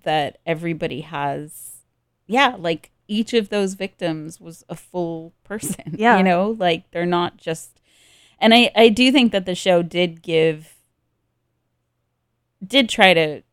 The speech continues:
Speaker 1: to get at that. There's an explicit scene where it says, you know, like, "Our sons are not just victims of Jeffrey Dahmer. They're
Speaker 2: Yeah.
Speaker 1: also people who had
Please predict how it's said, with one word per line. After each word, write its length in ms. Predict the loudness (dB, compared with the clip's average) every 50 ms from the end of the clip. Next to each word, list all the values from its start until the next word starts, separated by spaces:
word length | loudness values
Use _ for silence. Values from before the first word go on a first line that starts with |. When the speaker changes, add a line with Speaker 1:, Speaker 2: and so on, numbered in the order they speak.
| _ -18
Speaker 1:
to 220 | -8 -4 -4 -4
get 340 | -4 -6 0 2 4 4 4
at 160 | 4 0 -2
that. 220 | -4 -8 -10 -8 -6
There's 220 | -4 -4 -2 -2
an 80 | -2 -4
explicit 560 | -4 -4 -6 -6 -6 -6 -6 -8 -12 -14 -10
scene 260 | -6 -6 -4 -4 -4
where 140 | -6 -6 -8
it 140 | -10 -12 -12
says, 420 | -8 -6 -4 -4 -4 -6 -12 -12
you 100 | -8 -6
know, 140 | -4 -4 -4
like, 240 | -4 -6 -10 -10 -10
"Our 120 | -12 -10
sons 320 | -8 -8 -6 -6 -6 -6
are 80 | -6 -6
not 400 | -4 -4 -4 -4 -6 -8 -14 -16
just 260 | -16 -16 -16 -14 -14
victims 400 | -18 -20 -18 -16 -16 -16 -16 -16
of 140 | -18 -18 -18
Jeffrey 300 | -16 -16 -16 -14 -14 -14
Dahmer. 420 | -10 -8 -6 -6 -6 -8 -12 -14 -10
They're 100 | -6 -2
Speaker 2:
Yeah. 100 | -2 0
Speaker 1:
also 220 | 0 0 -2 -4
people 480 | -6 -8 -12 -18 -14 -12 -10 -10 -10 -12
who 300 | -14 -16 -18 -16 -16 -16
had 280 | -14 -10 -8 -8 -8